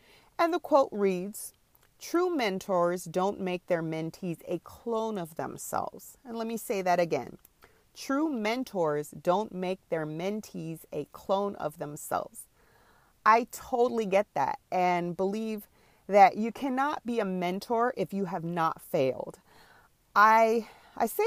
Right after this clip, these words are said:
this because a good mentor is the one who made all the mistakes. They miscalculated all the steps,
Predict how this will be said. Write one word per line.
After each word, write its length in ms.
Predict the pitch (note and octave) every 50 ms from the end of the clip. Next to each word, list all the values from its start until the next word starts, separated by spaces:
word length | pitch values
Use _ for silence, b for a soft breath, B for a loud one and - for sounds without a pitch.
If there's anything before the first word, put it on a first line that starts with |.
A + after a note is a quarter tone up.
| A#4+
this 160 | A#4+ G#4+ -
because 540 | - C#4 B3 - A#3 B3+ A3+ G#3+ G#3+ G#3 - -
a 80 | G#3
good 240 | F3 - A#3 B3+ C#4
mentor 560 | B3 A#3 G#3 G3 G3+ - G#3+ G3 F3+ F3 - -
is 180 | F#3+ F#3 F3 -
the 80 | F3+
one 420 | E3 D#3 D#3+ D#3 D3+ D3+ D#3 E3 b b b b b b b _
who 140 | - B3 B3
made 380 | A3 G#3 G3+ G3+ G#3 A#3 B3 A3
all 240 | - D#3 E3 D#3+ D#3+
the 120 | D#3+ D3+
mistakes. 800 | C#3+ C#3+ D3+ - - - - - B2+ C3+ - - - - - - - - -
They 240 | E3 E3+ F3+ F#3 G3
miscalculated 960 | F#3+ F#3+ G3 - - - - G#3 G#3 G#3+ - - G3+ F3+ F3+ F3 E3 E3+ D#3
all 160 | D#3+ D3+ D#3 D#3
the 100 | D#3 D#3
steps, 540 | - - - D3+ B2+ C3 - - - -